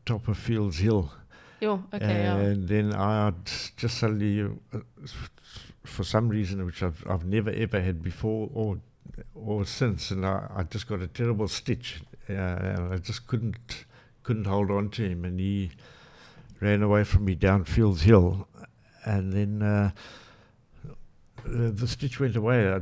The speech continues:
Speaker 1: b-, but by then I'd fell back to fifth place.
Speaker 2: Oh,
Speaker 1: It
Speaker 2: wow.
Speaker 1: just, uh, I, I just couldn't run it. And, uh, and then I started coming back, and I, I came back into second place, but by then Bruce had got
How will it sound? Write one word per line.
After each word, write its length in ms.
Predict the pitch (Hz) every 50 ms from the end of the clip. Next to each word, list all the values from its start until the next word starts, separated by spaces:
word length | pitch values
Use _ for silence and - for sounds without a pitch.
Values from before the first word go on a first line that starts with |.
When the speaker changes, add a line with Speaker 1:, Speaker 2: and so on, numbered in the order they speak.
| - - -
Speaker 1:
b-, 80 | - 90 - - - -
but 220 | - 113 - -
by 140 | 104 101 98
then 200 | 107 123 120 117
I'd 200 | 110 95 - -
fell 240 | - 113 101 98 92
back 240 | 90 107 98 -
to 100 | - -
fifth 320 | 92 - - 135 - - -
place. 360 | - 95 82 82 - - - 87 78 - - - - -
Speaker 2:
Oh, 100 | 247 247
Speaker 1:
It 40 | 214
Speaker 2:
wow. 380 | 196 185 190 202 214 208 185 -
Speaker 1:
just, 120 | - - -
uh, 380 | 101 98 98 98 92 90 92 92
I, 40 | 95
I 40 | 98
just 240 | - - 120 - -
couldn't 220 | - 123 113 117
run 320 | 120 123 120 117 92 87 - -
it. 60 | 101
And, 420 | 98 98 92 95 95 92 90 87
uh, 300 | 101 98 95 98 98 92 - - - - - - - - - - - - - _ _ _ - - _ - - -
and 140 | 104 90 95
then 120 | 104 107
I 80 | 110 104
started 400 | 95 - - 110 107 95 95 87 - - - - - - - - -
coming 320 | - - 110 107 104 98 87
back, 280 | 98 101 98 - -
and 120 | 107 95 90
I, 360 | - - - - - - 98
I 140 | 98 95 87 - - _ - - _ _
came 220 | - 113 107 101
back 220 | 85 101 98 - -
into 200 | 104 - - 85
second 400 | - - 110 101 - 113 113 -
place, 220 | 90 85 80 -
but 160 | - 101 85 - - -
by 160 | 92 90 90 90
then 220 | 85 98 95 92
Bruce 300 | 85 101 107 98 - -
had 80 | 90 85
got 160 | 95 92